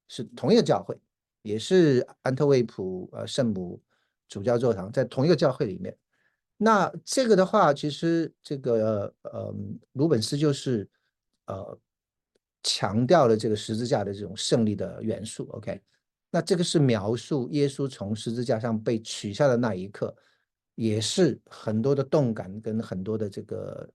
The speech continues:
这个把它，把它情感就放到里头。OK，那画中的人物，其实你会发现有很多很夸张的表情，那流露出来悲伤啊、哀痛啊，所以他就是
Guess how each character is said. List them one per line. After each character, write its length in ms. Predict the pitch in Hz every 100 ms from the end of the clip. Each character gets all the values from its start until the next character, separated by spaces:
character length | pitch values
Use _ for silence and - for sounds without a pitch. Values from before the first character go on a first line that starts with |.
| _
这 140 | -
个 180 | 95 -
把 120 | _ 104
它， 100 | 117
把 140 | 120
它 120 | 107
情 340 | 104 - 117 147
感 180 | 92 - -
就 100 | 110
放 220 | 135 110
到 100 | 98
里 140 | 92
头。 120 | - -
OK， 260 | 95 - - _ _ _ _ _
那 240 | 170 139 117
画 340 | - - 160
中 160 | 139 151
的 100 | 156
人 220 | 120 110
物， 100 | 135
其 160 | 120 120
实 80 | 139
你 120 | 107
会 120 | 131
发 240 | 110 113
现 160 | 113 113
有 80 | 110
很 240 | 110 98
多 160 | 95 110
很 300 | 110 92 90 _
夸 160 | - 117
张 160 | 120 117
的 80 |
表 240 | 113 95 92
情， 260 | - 95 113
那 140 | 101
流 260 | 104 104 117
露 120 | 120
出 220 | 110 -
来 100 | 104
悲 320 | 98 117 113
伤 300 | 113 - 110
啊、 260 | 110 101 95 _ _ _ _ _
哀 240 | - 117 117
痛 260 | - 123
啊， 160 | 104 104
所 160 | - 135
以 120 | 127
他 160 | 160
就 120 | 165 160
是 280 | - 113